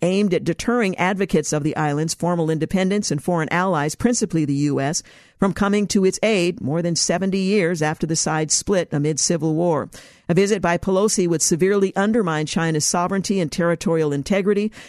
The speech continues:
gravely impact the foundation of China-U S relations, and send a seriously wrong signal to the independent sources, Zhao said at a daily briefing. If the U S were to insist on going down the wrong path,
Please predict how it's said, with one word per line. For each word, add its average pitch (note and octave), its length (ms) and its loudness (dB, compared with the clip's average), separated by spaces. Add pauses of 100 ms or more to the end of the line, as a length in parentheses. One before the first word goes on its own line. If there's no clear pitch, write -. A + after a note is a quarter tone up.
(140)
gravely G3 400 2
impact G#3 520 0
the F3+ 80 0
foundation F3 640 0
of D3+ 100 -2
China-U D#3+ 500 0
S D3+ 200 -2
relations, F#3+ 500 0 (320)
and D3 160 0
send F#3 260 2
a E3+ 60 2
seriously G#3 640 2
wrong E3+ 280 0
signal E3 440 0
to D#3+ 200 0
the D3+ 100 -2
independent D3+ 600 -2
sources, F3+ 560 -2 (380)
Zhao E3+ 340 0
said E3+ 400 0
at D3+ 140 -2
a C#3+ 120 -2
daily E3+ 400 0
briefing. D#3+ 600 0 (720)
If G#3 180 2
the A3 100 2
U G3+ 220 4
S F3+ 140 0
were F3 220 0
to F#3 160 0
insist B3 460 0
on E3+ 200 0
going D#3 240 0
down E3+ 260 0
the D3+ 100 0
wrong D#3 240 -2
path, G3 360 -2